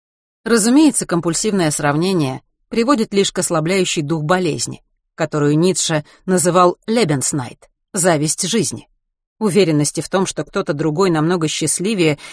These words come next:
и если бы только у вас была её фигура, её муж, её дети, её работа, всё сразу стало бы легко, чудесно и наступило бы счастье. Моя знакомая, психотерапевт,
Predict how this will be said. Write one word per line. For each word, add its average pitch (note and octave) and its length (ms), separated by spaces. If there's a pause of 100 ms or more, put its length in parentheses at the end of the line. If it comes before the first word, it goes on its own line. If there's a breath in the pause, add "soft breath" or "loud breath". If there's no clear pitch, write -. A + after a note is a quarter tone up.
(120 loud breath)
и G3 80
если G3+ 320
бы F#3+ 140
только A3 340
у F3 60
вас F3+ 200
была F#3 240
её F3 340
фигура, E3 600 (240 loud breath)
её G#3 280
муж, F#3 380 (140 loud breath)
её G3 260
дети, F3 320
её F3+ 260
работа, E3 540 (260 soft breath)
всё - 240
сразу A#3+ 320
стало G3+ 300
бы E3+ 140
легко, D#3+ 480 (200 soft breath)
чудесно F3+ 680 (200 soft breath)
и G#3 80
наступило E3+ 560
бы E3+ 120
счастье. - 580 (600)
Моя D#3+ 260
знакомая, D#3 520
психотерапевт, E3 800